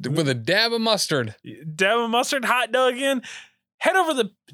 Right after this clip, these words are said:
Speaker 2: to our Patreon, or maybe check out if we post them someplace.
Speaker 1: Mm-hmm.
Speaker 2: Um, these are the official season three stickers.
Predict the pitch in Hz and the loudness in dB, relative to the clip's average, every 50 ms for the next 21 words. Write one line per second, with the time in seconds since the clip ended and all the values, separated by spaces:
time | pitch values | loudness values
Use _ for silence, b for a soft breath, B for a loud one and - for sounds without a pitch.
0 | - - 226 226 220 208 208 202 185 - - 294 381 392 - 302 147 131 135 165 | -4 -2 0 2 2 4 4 4 2 0 0 0 0 0 0 0 0 0 0 0
1 | 220 220 - _ _ - 151 196 208 220 220 233 233 233 226 - - 226 214 - | -2 -4 -8 _ _ -2 0 2 2 2 2 0 0 0 0 0 0 0 2 2
2 | 220 220 214 196 175 - 196 175 - 196 208 196 - - 170 147 - 143 135 143 | 4 4 4 2 0 -2 -4 -2 0 0 0 0 0 -2 -2 0 0 -2 0 0
3 | 147 180 226 - - - - 135 190 262 269 - _ _ _ _ - 165 180 185 | -2 -2 -2 -4 -6 -4 -2 0 0 0 -2 -6 _ _ _ _ -2 0 2 2
4 | 185 190 190 190 190 180 170 - _ _ _ - 226 262 285 339 349 349 339 - | 2 2 2 2 0 -2 -6 -8 _ _ _ -2 0 0 2 2 2 2 2 2
5 | 302 269 - 277 233 - - 247 220 214 220 - 220 214 190 - 233 226 214 - | 0 0 2 2 2 2 2 0 0 0 -2 -2 0 0 0 2 0 0 0 0
6 | 107 92 80 78 - - | -2 -4 -4 -4 -6 -8